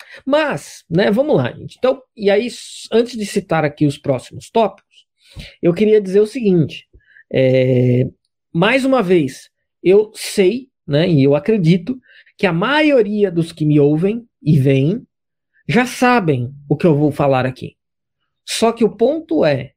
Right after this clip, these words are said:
eu estou chamando a atenção pra seriedade e pra gravidade disso, aí você tem que juntar com a reflexão das lives anteriores.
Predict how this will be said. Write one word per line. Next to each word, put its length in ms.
eu 160
estou 320
chamando 520
a 100
atenção 680
pra 140
seriedade 1120
e 80
pra 200
gravidade 920
disso, 480
aí 200
você 140
tem 140
que 120
juntar 520
com 160
a 20
reflexão 640
das 160
lives 380
anteriores. 800